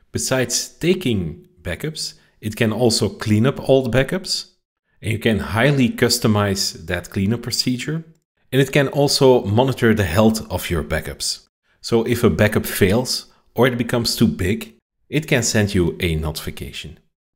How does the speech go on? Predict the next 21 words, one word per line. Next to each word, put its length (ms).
At 60
Spatie, 640
we 160
have 140
been 180
using 440
this 180
package 340
for 220
a 140
couple 200
of 140
months 320
now 260
to 100
back 240
up 220
our 200
hundred 460
plus 440
servers. 720